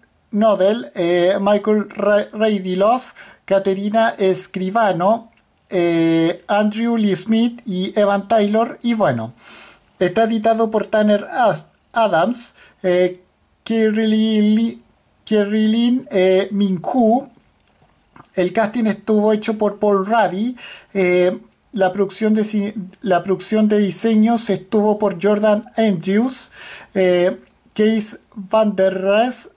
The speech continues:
Van Der Res, eh, eh, los trajes fueron diseñados por Nicole La Greca. Eh, eh, bueno, el departamento de,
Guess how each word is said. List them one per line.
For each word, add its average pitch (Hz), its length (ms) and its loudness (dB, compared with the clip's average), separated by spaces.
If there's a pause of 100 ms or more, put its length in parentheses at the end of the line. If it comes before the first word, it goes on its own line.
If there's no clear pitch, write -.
(100)
Van 226 160 0
Der 160 160 -2
Res, 226 340 -2 (120)
eh, 175 400 0 (880)
eh, 180 500 0
los 180 540 0
trajes 226 360 -4
fueron 214 280 0
diseñados 208 520 -2
por 202 220 -2
Nicole 190 420 0
La 185 140 2
Greca. 202 760 0
Eh, 175 400 2 (1040)
eh, 151 880 2 (1700)
bueno, 190 180 0
el 165 120 -4
departamento 202 1300 2
de, 190 420 0